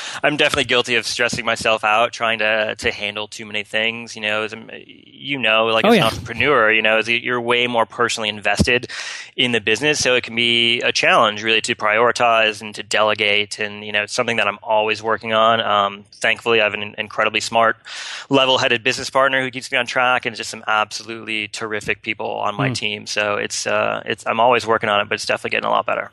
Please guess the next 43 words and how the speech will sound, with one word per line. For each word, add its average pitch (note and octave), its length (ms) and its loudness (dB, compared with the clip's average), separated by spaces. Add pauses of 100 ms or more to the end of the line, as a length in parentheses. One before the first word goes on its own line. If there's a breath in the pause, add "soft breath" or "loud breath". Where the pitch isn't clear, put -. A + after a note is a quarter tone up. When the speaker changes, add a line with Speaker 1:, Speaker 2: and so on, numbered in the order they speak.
Speaker 2:
I F3+ 80 6
mean, F3+ 160 8
Jay, D#3+ 580 6
you F3+ 200 8
are F#3+ 80 8
episode E3 440 6
nine D3+ 320 8
hundred D3 320 6
and D3 160 6
eighty-eight. C3+ 800 2 (100)
Guess D#3+ 280 4
how E3+ 180 4
many D#3 480 8 (160)
interviews B2+ 720 4
of D3 160 4
Entrepreneur C3 340 6
on B2+ 60 6
Fire B2 340 2
that B2+ 220 0
I've C#3+ 280 4
personally C#3 540 2
edited? A#2 400 -4 (560)
Speaker 1:
Nine A2+ 300 0
hundred A2+ 260 2
and A#2+ 60 -2
eighty-eight. A#2 440 6
Speaker 2:
You A3 160 8
got A#3+ 220 6
it, A#3+ 100 6
brother. A3+ 400 8
Speaker 1:
<laughs> C4 60 2
Speaker 2:
You D4 140 6
know, D#4 240 4
I B3+ 220 6
want A3+ 520 8 (180)
to G#3 100 6
pass F#3+ 340 6
this F#3 220 6
off, G3 280 6
but F3+ 160 4
man, F3+ 720 6
I D#3 160 6
just, - 720 4